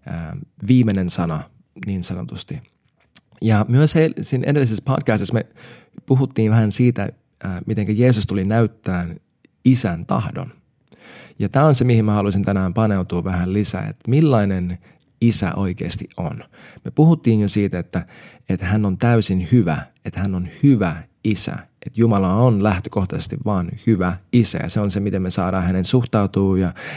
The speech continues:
mitä Jeesuksen koko po-, pointti siinä, miksi hän tuli, oli, että,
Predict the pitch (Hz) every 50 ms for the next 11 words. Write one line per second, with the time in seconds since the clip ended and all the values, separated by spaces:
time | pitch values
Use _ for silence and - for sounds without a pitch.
0 | - - - 90 82 85 95 98 98 87 - - - 90 85 80 - - - -
1 | 165 131 - 127 123 - - 156 165 151 - - 123 113 120 110 110 113 98 -
2 | 120 113 117 - - 180 156 123 - - 123 123 107 104 85 - - 92 87